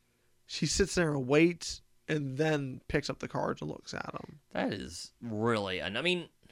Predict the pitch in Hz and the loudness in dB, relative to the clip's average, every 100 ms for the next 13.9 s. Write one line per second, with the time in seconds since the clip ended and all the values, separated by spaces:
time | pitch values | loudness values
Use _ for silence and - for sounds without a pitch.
0 | _ _ _ _ _ _ _ - 156 214 | _ _ _ _ _ _ _ -16 2 2
1 | - - - 359 392 - - 143 151 151 | 2 -4 0 2 2 -2 -6 -2 0 -2
2 | - - - 107 127 139 - - - - | -4 -10 -4 2 2 0 -6 -8 -8 -8
3 | - 107 - 123 117 107 107 95 95 104 | -6 -6 0 0 0 0 -2 -2 -4 -2
4 | 101 87 95 90 90 85 82 78 85 82 | -2 -2 -4 -4 -4 -4 -6 -6 -6 -2
5 | 123 110 82 - 107 175 160 113 90 98 | 0 0 0 -2 0 2 0 -2 -4 -6
6 | 90 82 76 85 80 87 127 131 143 151 | -4 -6 -6 -6 -4 0 0 0 0 0
7 | 113 107 110 92 98 87 85 82 82 82 | -2 -2 0 -2 -4 -4 -6 -8 -10 -12
8 | 82 85 85 82 87 - _ - - - | -14 -14 -14 -14 -16 -16 _ -20 -20 -20
9 | - _ - - - - - 214 170 175 | -20 _ -20 -20 -16 0 8 10 10 10
10 | 202 226 214 170 160 165 165 143 147 143 | 10 12 10 10 8 8 6 2 2 2
11 | 143 87 55 - - _ 151 147 143 - | 0 -2 -4 -4 -8 _ 0 2 0 -4
12 | _ _ _ _ _ _ _ - - 170 | _ _ _ _ _ _ _ -20 2 4
13 | 151 160 156 147 151 139 135 - - | 8 8 8 6 4 2 0 -2 -6